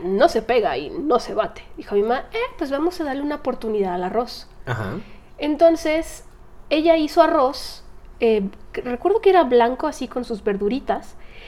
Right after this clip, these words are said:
Speaker 1: y sí, o sea, no se veía como el arroz que tú compras en una tortillería o que te dan en un restaurante, se veía distinto, se veía demasiado esponjoso, o sea, como a punto de batirse.
Speaker 2: Ok.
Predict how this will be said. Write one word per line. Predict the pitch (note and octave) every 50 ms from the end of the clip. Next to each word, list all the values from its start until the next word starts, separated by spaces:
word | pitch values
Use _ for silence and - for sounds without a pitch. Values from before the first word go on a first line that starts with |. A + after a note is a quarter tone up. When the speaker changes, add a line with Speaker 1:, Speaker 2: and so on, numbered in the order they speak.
| - - - - -
Speaker 1:
y | C#4+ D4+ D4
sí, | - - G#4+ A4+
o | F#4+ E4+
sea, | - C4+ G#3+
no | C4+ D4 D#4+ D#4+
se | - G4+ G4
veía | F4+ D#4 C#4 C#4 D4 D4+ D4
como | - D#4+ D4+ C#4+
el | B3+ A#3+ A3
arroz | G#3 A3 A3+ A#3 B3 B3 A#3+
que | - B3
tú | - - A#3 -
compras | - A#3 A3+ A3+ A3 - -
en | A3 G#3+
una | G#3+ G#3
tortillería | G3+ - F#3+ G3+ G3 - G3 F#3+ G3 F#3+ G#3+ B3+ C4+ C#4 A#3
o | A3
que | - -
te | - - G#3
dan | G3+ G#3+
en | G#3+ G#3+ G#3+
un | G#3+ G3+
restaurante, | G3 G3 - G#3+ G3+ G#3 A3 A3+ A#3 A3+
se | A#3 A3+
veía | A3 A#3 B3 B3+
distinto, | C4+ C#4+ - - - B3+ C4 B3 A3+ A3+
se | - A#3
veía | A3 A#3 A#3 C4
demasiado | C#4 C#4+ C4+ B3+ A#3 - - - C4 C4+ C#4+
esponjoso, | C4 - - A3+ G#3+ G#3 F#3+ - - A#3 A3 - A3
o | G3+
sea, | - A3+ A3+
como | A#3 A#3 A#3 A3+ A#3 -
a | - A#3+ A#3
punto | - - - - D4 D4 D#4+ D#4+ D#4+ D#4 E4
de | D#4+ C#4 A3+
batirse. | G#3 G3 G3+ - A3+ G#3+ G#3 - - - - - -
Speaker 2:
Ok. | G#2+ - -